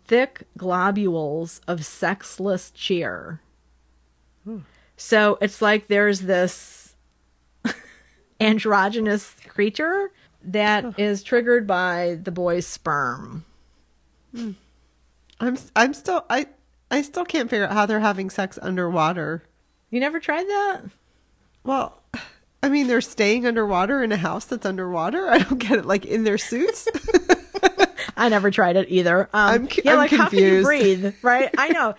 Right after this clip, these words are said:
Speaker 2: <laughs>
Speaker 1: That's the whole thing. Like,
Speaker 2: I'm getting
Speaker 1: with
Speaker 2: caught up in too many details. <laughs>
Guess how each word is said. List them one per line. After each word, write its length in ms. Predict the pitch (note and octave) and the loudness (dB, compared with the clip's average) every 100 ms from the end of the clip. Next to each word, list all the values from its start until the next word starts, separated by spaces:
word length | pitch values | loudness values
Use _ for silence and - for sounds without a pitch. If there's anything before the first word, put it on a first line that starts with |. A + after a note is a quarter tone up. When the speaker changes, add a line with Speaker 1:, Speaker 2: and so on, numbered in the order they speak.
| _ | _
Speaker 2:
<laughs> 120 | - | -2
Speaker 1:
That's 240 | E4+ G#4 | 0 2
the 80 | G4+ | 2
whole 220 | D#4 E4+ E4 | 2 2 2
thing. 380 | D4+ A3 D3+ | 0 0 0
Like, 240 | F3 F#3+ G3 - | 0 0 0 -2
Speaker 2:
I'm 120 | A3+ | 0
getting 260 | A#3+ B3+ A#3 | 2 2 6
Speaker 1:
with 80 | A3+ | 6
Speaker 2:
caught 140 | F3+ | 6
up 160 | F#3+ F#3 | 4 0
in 100 | F#3 | -2
too 140 | G#3+ | -2
many 220 | F#3 F3 | 0 0
details. 580 | D#3+ E3+ F#3+ F3 F3 - | -2 -2 0 0 0 -4
<laughs> 40 | - | -4